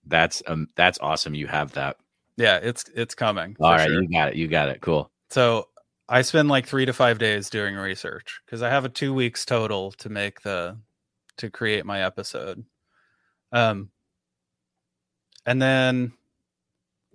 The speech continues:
Speaker 2: w-, writing the story is, like, three days, a
Speaker 1: Okay.
Speaker 2: draft per day.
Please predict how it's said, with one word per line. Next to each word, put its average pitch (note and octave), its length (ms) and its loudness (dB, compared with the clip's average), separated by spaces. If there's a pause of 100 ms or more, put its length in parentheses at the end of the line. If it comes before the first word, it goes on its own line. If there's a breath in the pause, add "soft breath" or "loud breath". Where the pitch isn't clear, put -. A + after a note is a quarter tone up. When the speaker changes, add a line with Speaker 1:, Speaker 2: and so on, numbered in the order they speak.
(400)
Speaker 2:
w-, - 280 -10
writing B2 340 6
the A2+ 80 -2
story G#2 460 2
is, G2+ 200 -4
like, G2 220 -2
three G#2 220 -6
days, C#2 400 -8 (240)
a A#2 80 0
Speaker 1:
Okay. - 40 0
Speaker 2:
draft B2 340 4
per A2+ 140 0
day. F2 300 -6